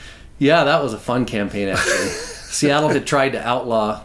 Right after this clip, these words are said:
Speaker 1: the three remaining strip clubs that existed in Seattle. The city council had passed a law, and just taking the temperature of the city, it felt like everybody thought,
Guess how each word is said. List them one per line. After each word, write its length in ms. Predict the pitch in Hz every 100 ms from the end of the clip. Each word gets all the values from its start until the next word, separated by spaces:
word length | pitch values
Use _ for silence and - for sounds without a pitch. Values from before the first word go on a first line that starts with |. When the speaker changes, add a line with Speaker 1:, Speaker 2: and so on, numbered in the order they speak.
| -
Speaker 1:
the 120 | 113
three 440 | - 143 139 147
remaining 480 | 123 117 117 120 117
strip 260 | - 127 123
clubs 260 | 107 104
that 160 | 107 95
existed 440 | 95 101 107 -
in 120 | 107 95
Seattle. 420 | 90 104 110 98
The 80 | 98
city 240 | - 123
council 360 | - 127 123 110
had 100 | 107
passed 300 | 117 117 -
a 40 |
law, 480 | 107 110 95 104 - - - - - -
and 340 | 127 123 123
just 200 | 160 165
taking 320 | 190 180 170
the 80 | 135
temperature 600 | - 147 156 - 160 143
of 120 | 123 110
the 80 | 107
city, 460 | - 127 156 175
it 220 | 131 -
felt 220 | - 135 127
like 160 | 110
everybody 400 | 117 123 120 117
thought, 380 | 104 110 104 -